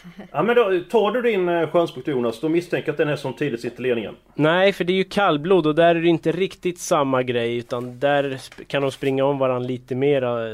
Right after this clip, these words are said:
Speaker 2: Det, det skiljer ju ganska mycket mellan hästarna. Så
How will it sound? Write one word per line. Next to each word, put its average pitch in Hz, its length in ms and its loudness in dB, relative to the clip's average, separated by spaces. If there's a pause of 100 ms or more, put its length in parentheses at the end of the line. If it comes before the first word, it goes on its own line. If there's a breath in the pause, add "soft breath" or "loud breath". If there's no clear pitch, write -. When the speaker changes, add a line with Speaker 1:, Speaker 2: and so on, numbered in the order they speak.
Speaker 2:
Det, 113 340 -10
det 135 140 -4
skiljer 160 280 2
ju 135 60 0
ganska 135 300 0
mycket 131 240 0
mellan 131 240 0
hästarna. 123 420 -4 (480 loud breath)
Så 143 320 2